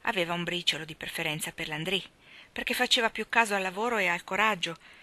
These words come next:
che alle carezze e ai riguardi, <laughs> ma la madre aveva quel pizzico di pretile-, di predilezione per il più garbato e coccolone che era Sylvinet.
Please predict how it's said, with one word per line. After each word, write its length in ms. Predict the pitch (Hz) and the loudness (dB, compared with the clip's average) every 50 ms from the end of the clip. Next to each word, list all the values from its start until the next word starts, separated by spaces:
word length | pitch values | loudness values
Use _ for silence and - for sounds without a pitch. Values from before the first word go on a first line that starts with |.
| - _ _ - | -20 _ _ -2
che 80 | - | 0
alle 160 | 180 180 185 | 0 0 0
carezze 540 | - - 170 175 185 185 - - - - - - | -2 2 4 4 4 2 0 -6 -6 -8 -6 -6
e 160 | 185 175 165 | -4 -2 -2
ai 160 | 165 160 170 | -2 -2 -2
riguardi, 520 | 175 185 - 185 185 160 170 185 165 - - - | -4 -4 -2 0 0 0 0 -2 -4 -10 -12 -10
<laughs> 80 | - - | -12 -12
ma 80 | 185 - | -8 -4
la 120 | - 175 | -2 0
madre 440 | 196 185 175 175 185 185 180 160 - - - - - - - - - - | 2 4 6 6 6 4 2 -4 -4 -8 -14 -14 -14 -16 -16 -18 -14 2
aveva 300 | - 233 226 247 240 254 | 2 6 6 8 6 6
quel 200 | 254 - 277 262 | 4 4 0 0
pizzico 480 | - - 240 233 - - 247 - - 233 | 2 -2 -4 -2 -2 -2 -4 0 -2 -2
di 120 | 208 202 | -2 -2
pretile-, 500 | - - - 208 - - - 90 180 - - _ _ | -8 -8 -8 -8 -4 -4 -2 0 -2 -2 -4 _ _
di 160 | - - 196 | -8 -8 -6
predilezione 880 | - - 180 180 190 196 208 220 - - - 170 135 127 131 - - - - - - - - - _ | -2 -2 -2 -2 0 -2 -2 -2 -2 -4 -4 -4 -4 -4 -6 -8 -10 -12 -16 -20 -20 -20 -20 -20 _
per 140 | _ 254 254 | _ 0 0
il 80 | 254 - | 0 0
più 180 | - 247 226 | -2 -4 0
garbato 580 | 196 247 226 226 214 185 185 185 175 175 - - | 2 2 2 2 2 4 4 4 4 2 -2 -8
e 60 | 180 - | -8 -8
coccolone 680 | - - 180 _ - - 185 180 170 170 170 170 170 | -8 -12 -10 _ -4 -2 0 0 0 -2 -2 -4 -6
che 100 | - - | -4 -6
era 100 | 151 - | -6 -4
Sylvinet. 540 | 170 - - 170 170 156 170 160 147 127 - | -4 -6 -6 -6 -6 -6 -6 -6 -6 -8 -10